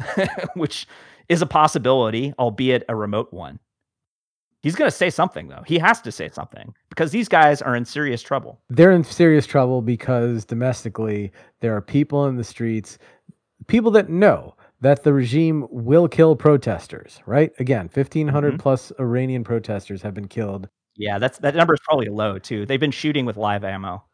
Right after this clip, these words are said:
Speaker 2: Denying the live ammo, but okay. So that's Iranian domestic politics, which we'll obviously come back to in a second. What has the American response been since the plane was shot down?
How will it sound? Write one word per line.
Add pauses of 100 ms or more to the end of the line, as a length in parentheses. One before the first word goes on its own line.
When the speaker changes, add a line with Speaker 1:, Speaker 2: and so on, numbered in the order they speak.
(180)
Speaker 2:
Denying
the
live
ammo, (100)
but
okay. (360)
So (260)
that's (100)
Iranian
domestic
politics,
which
we'll
obviously
come
back
to
in
a
second. (420)
What
has
the
American
response
been (340)
since
the
plane
was
shot
down?